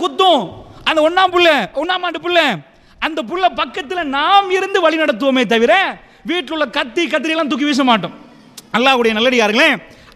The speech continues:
அதனால என்ன, வீட்டுல நம்ம தண்ணி நிறைச்சு வச்சிருப்போம், பேசன்ல குளிப்பாங்க சில பேர். சே, எத்தனையோ குழந்தைகள் உளுந்து மௌத்தாக இருக்குது, ஸ்விம்மிங் பூல்ல மட்டும் இல்ல, அந்த மாதிரி நிறைச்சு. அதனால தண்ணியே வேணாம்ப்பா, தண்ணியை காட்டாதீங்க, அப்படியா? இல்லை.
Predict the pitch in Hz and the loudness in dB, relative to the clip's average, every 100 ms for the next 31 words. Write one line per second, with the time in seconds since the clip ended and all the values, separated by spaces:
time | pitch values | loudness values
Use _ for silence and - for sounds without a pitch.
0 | 240 311 302 269 190 143 - _ 294 294 | -2 0 -2 -2 -4 -8 -20 _ -2 0
1 | 311 262 294 285 240 269 311 302 269 277 | -2 -4 -2 -2 -2 -2 0 0 0 0
2 | 202 254 233 220 233 185 - - - 320 | -2 -2 -2 0 0 0 -6 -12 2 2
3 | 285 320 285 226 349 330 320 302 294 294 | 2 0 0 0 2 2 2 0 0 4
4 | 294 233 - - - - - 247 233 - | 4 2 -4 -18 -20 -20 -4 0 2 0
5 | 262 277 302 262 247 277 277 277 262 240 | -2 2 2 2 0 2 0 -2 -2 -2
6 | 311 330 311 247 233 196 170 156 - - | -2 -2 0 0 2 0 -2 -6 -12 -20
7 | - - 311 370 349 339 320 320 320 311 | -16 -2 0 4 4 4 2 2 2 4
8 | 302 285 226 143 _ - - 269 311 330 | 4 2 0 -4 _ -8 -4 -2 -2 -2
9 | 359 311 320 254 262 320 320 226 339 370 | -4 -4 -4 -4 -4 -2 -2 -2 -2 -2
10 | 370 349 349 359 339 349 302 - - _ | 0 2 2 2 2 0 0 -12 -20 _
11 | - 330 359 339 320 330 320 302 285 285 | -2 0 2 2 0 0 0 0 -4 -2
12 | 330 381 277 - - 277 285 | 0 0 -2 -8 -10 -4 0